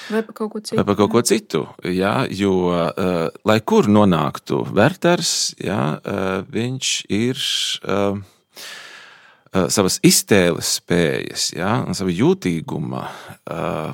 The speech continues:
Speaker 2: nu, savā ziņā arī gūsteknis, jā. Lai ko viņš darītu, jā, eh, drīzāk ir tā, ka šis stāsts ir par, varbūt tik tiešām ne tikai par nelaimīgu mīlestību, nu, gan jau arī,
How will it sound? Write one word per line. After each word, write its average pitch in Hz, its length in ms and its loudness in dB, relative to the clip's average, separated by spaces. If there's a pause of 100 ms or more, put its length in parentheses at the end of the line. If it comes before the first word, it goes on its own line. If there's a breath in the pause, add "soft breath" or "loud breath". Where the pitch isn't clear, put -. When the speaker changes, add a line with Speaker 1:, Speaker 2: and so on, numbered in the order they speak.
Speaker 2:
nu, 95 180 -4
savā 127 300 -2
ziņā 87 300 -2
arī 147 140 0
gūsteknis, - 960 -6
jā. - 180 -8 (1080 loud breath)
Lai 104 120 6
ko 180 140 6
viņš 120 200 6
darītu, 90 540 0
jā, 101 160 0
eh, 95 1000 -4 (120)
drīzāk 101 680 2
ir 95 220 -2
tā, 110 340 4 (840 loud breath)
ka 113 400 2
šis - 720 -4
stāsts 107 640 2
ir 110 320 -2 (120)
par, 98 280 2 (640 soft breath)
varbūt 76 440 -6
tik - 140 -8
tiešām 87 420 0
ne 87 80 0
tikai 98 320 4
par 82 120 -2
nelaimīgu 76 500 -2
mīlestību, 135 400 0
nu, 107 80 0
gan 95 140 0
jau 80 100 -2
arī, 117 520 -4